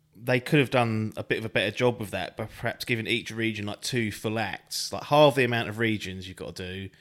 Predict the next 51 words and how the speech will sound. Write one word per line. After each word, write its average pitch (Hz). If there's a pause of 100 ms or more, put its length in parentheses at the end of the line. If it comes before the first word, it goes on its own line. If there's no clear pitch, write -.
(380)
and 95
have 101
two 117 (300)
story 113
sessions 104
based 107
in 101
it. -
The -
first 127
one 110
where 110
you 110
go 113
and 104
sort 107
out 104
who's 110
gonna 101
be 104
leader, 101 (400)
and 107
the 104
second -
one, 107
perhaps -
you 104
go 110
back 107
and 101
deal 110
with 101 (180)
the 107
mess 107
that -
you've -
created -
potentially, 101
and, 98 (100)
and 98
you 104
see -
a 101
bit -
more 113
of 95
those 95
characters. 101
Because 160
there's, 123
like, 113